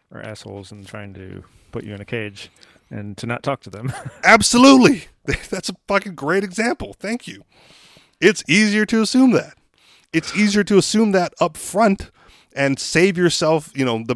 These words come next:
Speaker 2: the pain and suffering of getting arrested, possibly beaten or killed, and just keep your mouth shut and not interact with those people to the best of your ability,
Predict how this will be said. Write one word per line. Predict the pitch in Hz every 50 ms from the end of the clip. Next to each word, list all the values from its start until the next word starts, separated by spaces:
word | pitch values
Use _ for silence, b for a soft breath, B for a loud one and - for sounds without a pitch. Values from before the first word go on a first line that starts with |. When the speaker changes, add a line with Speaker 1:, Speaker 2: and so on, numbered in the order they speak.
| 117 _ -
Speaker 2:
the | 160
pain | - - - 170 151 165 170
and | 156 135
suffering | - - 175 180 - - 151 135 143 -
of | 117 110 110 104
getting | 131 139 143 139 139
arrested, | - 117 107 135 175 - - 156 156 147 -
possibly | - 131 135 131 - 143 139 127
beaten | 104 127 139 127 143 139 - -
or | 123 120
killed, | - - 202 185 160 170 - _ _ _ _ _ _ _ _ _ _ _ _ _ _ _ B B B B B B B 120
and | 185 196
just | 180 175 -
keep | - 208 185
your | 196 202
mouth | 208 214 233 -
shut | - - 196 - - _ -
and | 117 123
not | 151 160 160 185
interact | 180 - 190 170 196 208 -
with | - 127
those | 127 127 120 -
people | - 123 123 - 147 165 160 b b b b b b b b -
to | 220 220
the | 202 226
best | 185 202 214 196 - -
of | 208 190
your | 202 208 208
ability, | 208 190 240 247 220 185 208 135 - -